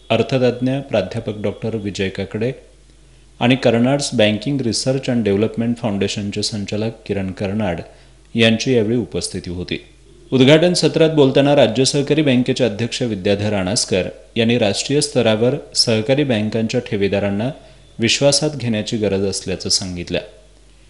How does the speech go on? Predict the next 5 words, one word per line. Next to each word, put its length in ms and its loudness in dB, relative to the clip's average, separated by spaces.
सहकारात 580 6
ठेवींचा 640 0
पैसा 380 2
सुरक्षित 600 -2
आहे 400 -2